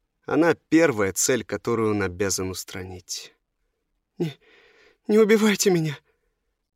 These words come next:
взмолилась она — но мужчина бросился на неё. Сана с трудом удалось повернуться и схватиться за дверь. Она попыталась открыть её, но нервные пальцы не смогли поднять защёлку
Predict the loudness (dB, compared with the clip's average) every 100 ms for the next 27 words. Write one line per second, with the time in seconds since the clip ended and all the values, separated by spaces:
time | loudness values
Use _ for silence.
0 | _ -8 -2 2 4 2 2 0 2 2
1 | 2 0 _ _ _ _ _ -2 2 2
2 | 2 4 6 4 0 2 2 2 -2 -4
3 | -2 -4 -4 -6 -10 -16 _ _ _ _
4 | _ _ _ _ _ -6 0 4 4 2
5 | 0 0 4 4 4 4 2 0 -2 -2
6 | 2 4 4 2 0 -6 _ -2 0 0
7 | 0 0 -2 0 -2 -2 -4 -4 -16 _
8 | _ _ _ -2 0 0 -2 0 2 2
9 | 0 2 2 2 2 0 0 -4 _ _
10 | 0 2 6 4 6 6 6 6 4 4
11 | 6 6 6 4 4 2 2 4 6 6
12 | 4 4 4 4 2